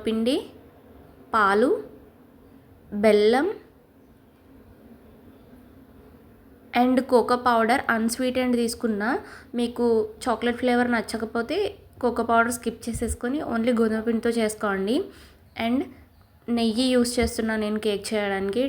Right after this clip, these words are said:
టేస్ట్ చాలా కమ్మగా ఉంటుంది. ఫస్ట్ వన్ ఫోర్త్ కప్ నెయ్యి తీసుకోవాలి. దీనికోసం నేను నెయ్యి తీసుకొని మెల్ట్ చేసుకున్నా. ఘీ చాలా హెల్దీ కాబట్టి నేను కేక్లో ఘీ వేస్తున్నాను.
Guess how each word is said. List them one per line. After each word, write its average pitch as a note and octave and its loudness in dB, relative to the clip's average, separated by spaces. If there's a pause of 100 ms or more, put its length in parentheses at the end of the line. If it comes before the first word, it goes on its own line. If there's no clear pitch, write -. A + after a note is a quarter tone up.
(100)
టేస్ట్ A3 -2
చాలా A3 0 (120)
కమ్మగా G#3 -2
ఉంటుంది. G3+ -4 (2250)
ఫస్ట్ B3+ -2
వన్ A#3+ 6
ఫోర్త్ B3 0
కప్ A#3 -2 (760)
నెయ్యి A#3 4
తీసుకోవాలి. A#3+ 0
దీనికోసం B3 0
నేను B3 2
నెయ్యి G#3+ -2
తీసుకొని A#3 -2 (120)
మెల్ట్ G#3 -4
చేసుకున్నా. A#3 -2 (800)
ఘీ B3 4 (180)
చాలా C4 4
హెల్దీ A#3+ 4 (120)
కాబట్టి A#3+ 0
నేను C4+ 0 (120)
కేక్లో A3+ 0 (480)
ఘీ A#3 0 (140)
వేస్తున్నాను. A3+ 0